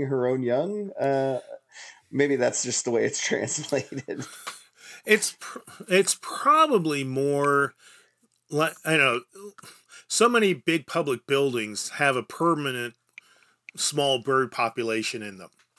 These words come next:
Speaker 1: Hmm. Well, okay, I can see that. Yeah, for sure.
Speaker 2: And, and certainly that was the, the temple. So,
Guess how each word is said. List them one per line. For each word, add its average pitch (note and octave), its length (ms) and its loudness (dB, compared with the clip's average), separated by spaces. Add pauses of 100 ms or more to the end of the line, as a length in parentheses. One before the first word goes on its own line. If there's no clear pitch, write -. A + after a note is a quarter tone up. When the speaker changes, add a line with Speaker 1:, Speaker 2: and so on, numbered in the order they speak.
(140)
Speaker 1:
Hmm. D#3+ 240 -4 (100)
Well, D#3 520 2
okay, B2+ 340 -2
I B2+ 100 0
can C3 140 -8
see G#2 140 -8
that. A2 240 -2
Yeah, G#2+ 260 -4
for - 120 -16
sure. A#2+ 240 -8
Speaker 2:
And, C3+ 460 2 (400)
and C#3+ 220 2
certainly D#3 340 2
that C3 200 4
was A#2+ 280 -2
the, A2+ 540 -2
the A2+ 160 -4
temple. C3+ 460 0
So, A#2+ 400 -2